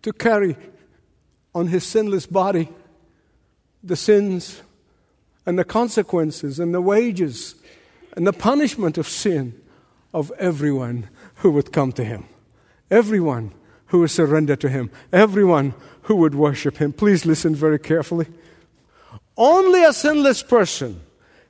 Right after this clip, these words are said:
can carry our sin on His sinless body. Will you come to Him? Will you surrender to Him? Will you worship Him alone? Will you say goodbye to all the other stuff that has been distracting you in life, that's never really helped you?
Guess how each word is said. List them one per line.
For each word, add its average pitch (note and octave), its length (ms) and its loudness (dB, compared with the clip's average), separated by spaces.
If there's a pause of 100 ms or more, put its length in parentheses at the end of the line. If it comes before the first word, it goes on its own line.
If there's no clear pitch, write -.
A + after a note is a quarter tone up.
(140)
can F3 180 4
carry F3+ 440 2 (400)
our G#3+ 300 2
sin A2+ 540 -2 (400)
on F3+ 140 4
His D#3 180 2
sinless D3+ 360 2
body. A2 380 -2 (1000)
Will C#3+ 140 -4
you D3 80 0
come F3 220 2
to D3 100 -2
Him? G2 280 -10 (840)
Will D3 120 -4
you D3+ 80 0
surrender E3 480 0
to E3+ 160 -2
Him? F3+ 160 -2
Will D3+ 140 2
you D3 100 2
worship E3+ 340 0
Him F3+ 160 -2
alone? F3 400 0 (360)
Will D3+ 100 -4
you D3+ 60 -2
say F3 160 0
goodbye D#3 420 0
to G3 80 -2
all F3+ 140 2
the F3+ 140 2
other F3 140 0
stuff - 360 -2
that E3+ 120 -4
has C#3 80 -8
been D#3+ 180 -2
distracting F3+ 560 -2
you F#3 160 2
in F3 80 0
life, F3+ 480 0
that's D3 180 2
never E3 300 2
really E3+ 240 4
helped E3 380 2
you? G#3 260 0